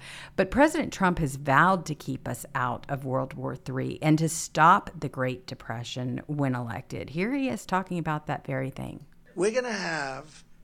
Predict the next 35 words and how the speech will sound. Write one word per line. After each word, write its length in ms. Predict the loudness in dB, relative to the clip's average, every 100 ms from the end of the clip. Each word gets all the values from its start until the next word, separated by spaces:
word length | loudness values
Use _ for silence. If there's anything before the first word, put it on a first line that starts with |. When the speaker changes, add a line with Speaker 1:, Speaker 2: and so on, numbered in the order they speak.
| -14 -10
Speaker 2:
the 80 | -6
four 680 | 0 2 4 2 0 -6 -18 -16
greatest 560 | -4 -2 -2 -4 -6 -10
years 680 | -12 -8 -6 -4 -6 -8 -10 _
in 120 | -10
the 80 | -8
history 560 | -4 -2 -2 -6 -10 -14 -14
of 140 | -12
our 100 | -10
country. 560 | -8 -8 -8 -6 -8 -8 -18 -18 -6
And 120 | 0
remember 440 | 2 2 0 -2 -2
this, 300 | -2 -2 -2
we 140 | -2
had 260 | 0 -4 -8
the 80 |
greatest 520 | -6 -4 -2 -4 -6 -6
economy. 560 | -2 0 0 -4 -10 -14 -18 -20 -20 -18 -8
We 200 | -2 0
had 300 | 0 0 -2 -8 -20 -8
we 160 | -4 -2
had 200 | -2 -2
a 60 |
tremendous 600 | -4 -6 -4 -4 -4 -4
success. 460 | -6 -6 -6 -6 -4
Think 180 | -4 -4
of 120 | -2
all 220 | 0 -2
the 100 | -4
things 360 | -6 -6 -6 -8
we 100 | -8
did, 220 | -6 -8
the 80 | -6
best 320 | -6 -6 -4
border. 420 | -2 -2 -2 -6